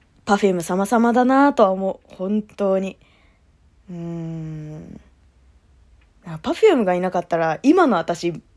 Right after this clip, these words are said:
マジでいないと思う。<laughs> こん-、このなんか、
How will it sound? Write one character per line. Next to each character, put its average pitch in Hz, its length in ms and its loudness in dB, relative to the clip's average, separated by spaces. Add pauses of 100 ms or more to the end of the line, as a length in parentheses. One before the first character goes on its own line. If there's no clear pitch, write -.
(340)
マ 240 240 6
ジ 254 140 0
で 214 80 6
い 180 80 2
な 165 120 -2
い 165 60 -4
と 165 120 -8
思 - 160 -14
う。 - 60 -20 (500)
<laughs> 349 1080 -2
こ 427 220 6
ん-、 392 100 -8 (320)
こ 403 140 2
の 427 260 4
な 453 120 0
ん 339 80 -4
か、 226 120 6